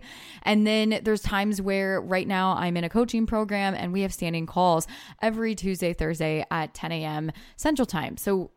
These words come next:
working around it and knowing that it is okay to be flexible when it comes to time blocking. So when you're getting started to really figure out, okay, how does this time blocking work? I've got all these different things.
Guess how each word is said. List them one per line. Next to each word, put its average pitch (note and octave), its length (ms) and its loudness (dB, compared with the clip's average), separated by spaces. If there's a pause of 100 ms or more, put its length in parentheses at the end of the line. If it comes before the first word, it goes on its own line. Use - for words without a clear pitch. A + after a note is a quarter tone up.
(140)
working A#3 360 4
around F3 360 0
it E3+ 180 0
and F3 200 -2
knowing F#3+ 460 6
that E3 500 -2
it F3 140 0
is F3 120 0
okay E3+ 540 0
to E3+ 220 -6
be D#3 120 -4
flexible D3 840 -4 (300)
when F3 160 -2
it E3+ 40 -4
comes D#3+ 240 -6
to D3+ 80 -6
time D3 300 -6
blocking. C#3+ 540 -6 (420)
So C4 380 6 (120)
when A#3+ 280 2
you're E4+ 100 2
getting C#4 240 2
started G3 300 0
to F#3+ 80 -4
really F#3+ 240 2
figure F3+ 320 0
out, E3 340 4
okay, D#3+ 420 -2 (200)
how G#3 320 4
does A#3 120 2
this A3+ 120 -4
time F3 240 -2
blocking E3 340 -4
work? A3+ 240 2
I've F3 160 -2
got D#3 160 -2
all E3 140 0
these D3+ 140 -4
different D3 300 -8
things. G#3 320 2